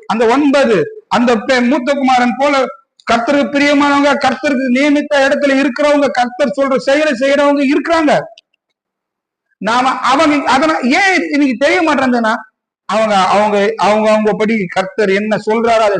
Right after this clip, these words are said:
செஞ்சுக்கிட்டு ஆர்ப்பாட்டம். ஆயிரம் கோடி லட்சம் சர்ச் இருக்கு, இல்லையா? எத்தனை சர்ச்சோட விஷயங்கள் வெளியே வருது? அவங்கவங்க அவங்க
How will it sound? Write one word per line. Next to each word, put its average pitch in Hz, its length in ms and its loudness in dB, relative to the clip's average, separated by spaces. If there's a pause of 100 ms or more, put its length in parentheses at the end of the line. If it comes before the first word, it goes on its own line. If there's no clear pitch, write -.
செஞ்சுக்கிட்டு 208 440 -2 (400)
ஆர்ப்பாட்டம். 208 640 0 (880)
ஆயிரம் 254 560 2 (160)
கோடி 277 280 2 (140)
லட்சம் 233 420 -2 (300)
சர்ச் 254 240 0
இருக்கு, 247 200 -2
இல்லையா? 240 200 2 (680)
எத்தனை 311 380 -2
சர்ச்சோட 285 440 -2
விஷயங்கள் 269 480 -2 (300)
வெளியே 262 260 2
வருது? 226 240 2 (580)
அவங்கவங்க 240 460 0
அவங்க 254 160 0